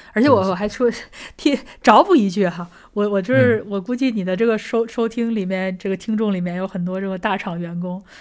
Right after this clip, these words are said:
Speaker 1: 我还要对大厂员工啊，
Speaker 2: <laughs>
Speaker 1: 宣传一下我们咨询公司。我觉得咨询公司相对于来说哈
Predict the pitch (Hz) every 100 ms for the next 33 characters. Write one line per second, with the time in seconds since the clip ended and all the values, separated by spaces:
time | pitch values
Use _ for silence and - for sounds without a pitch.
0 | - - 196 220 233 240 233 226 180 180
1 | 190 208 208 185 - 240 233 175 185 170
2 | 175 196 185 175 180 180 175 - - -
3 | - - 202 269 349 226 - 294 247 254
4 | 269 269 269 269 262 277 254 175 165 170
5 | 180 170 180 -